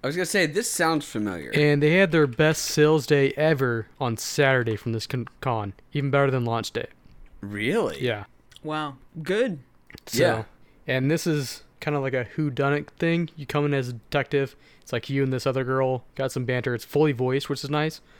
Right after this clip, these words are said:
Speaker 2: 'cause a lot of these games aren't fully voiced, so you're doing a lot of reading.
Speaker 1: Okay.
Speaker 2: Um, and so
Speaker 1: Which
Speaker 2: this
Speaker 1: is,
Speaker 2: is
Speaker 1: it's a fifteen dollar game, so,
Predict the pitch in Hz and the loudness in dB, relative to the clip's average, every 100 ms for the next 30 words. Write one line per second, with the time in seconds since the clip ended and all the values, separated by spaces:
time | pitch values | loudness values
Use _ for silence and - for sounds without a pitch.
0 | - - - - 139 139 123 - 131 127 | -20 -20 -8 -2 2 2 0 -2 -2 -2
1 | - - - 123 - 190 220 208 240 247 | -6 -10 -6 -6 -4 -2 0 0 0 -2
2 | - - 147 139 131 139 135 139 127 131 | -4 -4 0 0 0 0 0 -2 -2 -4
3 | 175 226 277 _ _ _ _ - - - | -2 -2 -4 _ _ _ _ -20 -20 -20
4 | - - - - - 98 95 92 139 - | -20 -20 -20 -20 -8 -6 -4 -6 -8 -18
5 | _ _ 127 123 120 117 107 - - 139 | _ _ -4 -2 -2 -4 -8 -14 -8 -4
6 | 123 151 147 147 - 170 165 160 143 127 | 2 2 2 -4 -6 -8 -6 -4 -4 -4
7 | 131 117 104 104 101 101 95 101 - 92 | -2 2 2 0 -2 -4 -4 -6 -6 -6